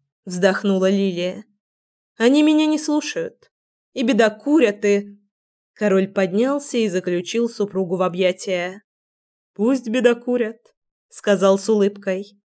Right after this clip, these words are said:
«С возрастом научатся быть серьезными, дорогая. Сама понимаешь, жизнь учит этому очень быстро. А пока есть время, почему бы и не пошалить?»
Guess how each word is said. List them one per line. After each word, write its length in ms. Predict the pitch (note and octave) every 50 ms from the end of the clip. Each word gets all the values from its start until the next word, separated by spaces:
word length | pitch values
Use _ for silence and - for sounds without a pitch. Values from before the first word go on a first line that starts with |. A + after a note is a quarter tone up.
| _ _ _ _ _ _ _ _
«С 140 | - -
возрастом 600 | F3 G3 B3 C#4+ C4+ C4 B3 A#3+ - B3+ A#3+ A#3
научатся 520 | A3+ A3+ A#3 A#3+ B3+ B3 - A#3 A#3+ - G3
быть 200 | F#3+ F#3 F#3 -
серьезными, 600 | - G#3 G3+ G3+ G#3 G3+ G3+ G3+ D#3+ D3+ D#3 D#3
дорогая. 760 | D#3 D#3 F3 F3 F#3 F#3 F3+ F3+ E3+ D#3+ D#3 D#3+ F3 G3+ G#3+ _ _ _ _ _ _ _ _ _ _ _ _
Сама 400 | _ - - F3+ F3+ G3 A3 B3
понимаешь, 800 | - G#3 F#3+ E3+ E3+ E3+ E3+ E3 D#3+ D#3+ F3 G3+ - - - - _ _ _
жизнь 520 | F#3 F#3 F3+ G3+ A#3+ C4 C4 A#3 A3 G#3+ G#3+
учит 400 | A3+ B3 B3 - - G#3+ G#3 G#3
этому 420 | - F#3+ G3 - F#3+ F3+ F3+ F3+ F3+
очень 360 | F3+ F#3+ - - F3+ E3+ E3+
быстро. 520 | E3+ F3+ F#3 - - - D#3+ D#3 D#3 D#3 - _ _ _ _ _ _ _ _ _ _ _ _ _ _ _ _ _
А 120 | _ F#3 G3
пока 240 | B3+ B3+ B3 C#4 B3+
есть 260 | A#3+ A#3 A#3 A#3+ -
время, 480 | G#3 A3+ B3+ B3 G3+ D#3 D3 D3 - _ _ _
почему 420 | - F#3+ F#3+ - - A3+ B3 D4 C4+
бы 140 | G3+ E3
и 100 | D#3 D#3
не 100 | D#3 D#3+
пошалить?» 760 | D#3+ D#3 - - - F#3+ F3+ F3 D#3+ D3+ - - - - -